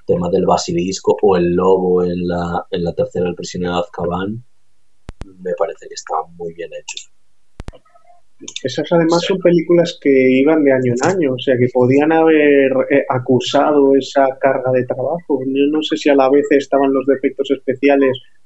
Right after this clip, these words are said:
Speaker 2: haciendo las de las, no tiene mucho sentido que estuviera haciendo los de tres películas posteriores, anteriores, o no sé,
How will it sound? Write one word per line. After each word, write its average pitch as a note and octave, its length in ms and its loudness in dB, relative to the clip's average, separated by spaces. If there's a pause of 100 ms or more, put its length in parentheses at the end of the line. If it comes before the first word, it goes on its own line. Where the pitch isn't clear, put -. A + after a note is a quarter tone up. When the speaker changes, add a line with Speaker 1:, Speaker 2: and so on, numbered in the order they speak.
(180)
Speaker 2:
haciendo C#3 640 2
las B2 300 2
de B2+ 140 4
las, A#2+ 320 0 (460)
no C#3 200 -2
tiene D#3 240 -4
mucho B2 260 -8
sentido B2+ 640 -4
que B2+ 60 -10
estuviera B2+ 520 -4 (680)
haciendo C3 760 -2
los B2+ 280 0
de A#2+ 180 0
tres C3 240 0
películas C3 400 -6 (100)
posteriores, C3 920 0 (120)
anteriores, B2 880 -2
o A#2 220 -10
no C3 180 -16
sé, C3+ 260 -8